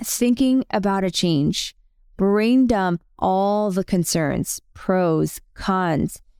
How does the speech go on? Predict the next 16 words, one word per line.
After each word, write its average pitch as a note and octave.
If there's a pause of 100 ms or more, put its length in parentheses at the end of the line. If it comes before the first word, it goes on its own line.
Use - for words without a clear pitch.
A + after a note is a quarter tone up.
It's -
so B3
much C4
easier G#3
to F#3+
see F3+
it F3+
on E3
paper. D#3+
And F3
like F#3
my A3+
mentor, G#3
Sharon, F#3
says, C#3+ (440)
"Fear A3